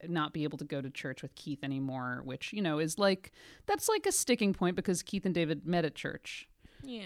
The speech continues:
Speaker 1: Um,
Speaker 2: they
Speaker 1: but,
Speaker 2: did.
Speaker 1: but Keith, uh, is, he's supportive, and, um, he says that, like, you know, in exchange, he just wants David to come to his,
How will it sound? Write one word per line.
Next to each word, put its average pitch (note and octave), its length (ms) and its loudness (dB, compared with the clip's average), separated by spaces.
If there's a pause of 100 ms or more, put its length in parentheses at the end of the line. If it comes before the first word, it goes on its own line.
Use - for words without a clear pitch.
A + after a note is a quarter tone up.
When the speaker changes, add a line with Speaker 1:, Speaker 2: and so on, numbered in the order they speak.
(140)
Speaker 1:
Um, E3 320 4
Speaker 2:
they - 80 -6
Speaker 1:
but, G3+ 140 4
Speaker 2:
did. - 380 -8 (100)
Speaker 1:
but G#3+ 260 0
Keith, B3+ 320 2 (160)
uh, G#3+ 400 8
is, G#3 320 0
he's G#3+ 320 -2
supportive, E3+ 760 2
and, D#3 420 2
um, D3+ 540 2
he E3+ 180 -4
says D#3 360 0
that, D#3+ 200 0
like, D3+ 380 -2 (120)
you D#3 160 -2
know, D3 140 4
in D#3 180 0
exchange, D3 580 2
he D3+ 100 2
just D3+ 180 -2
wants D#3 180 0
David D3 320 0
to - 80 -8
come C#3+ 300 -2
to - 100 -6
his, C#3+ 460 -2